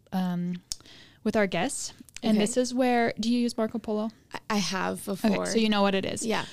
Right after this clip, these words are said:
Speaker 1: We like to just talk about something that we have been discussing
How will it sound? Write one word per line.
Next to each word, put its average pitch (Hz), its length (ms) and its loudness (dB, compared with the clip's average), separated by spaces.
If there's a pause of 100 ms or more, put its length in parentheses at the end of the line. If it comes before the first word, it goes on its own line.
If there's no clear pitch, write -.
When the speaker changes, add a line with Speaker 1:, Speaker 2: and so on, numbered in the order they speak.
(200)
Speaker 1:
We 247 140 6
like 240 180 2
to 311 120 -2
just 349 360 -4 (960)
talk 220 260 0
about 226 440 2
something 214 280 2
that 208 160 0
we 202 180 2
have 208 140 0
been 190 140 0
discussing 208 840 0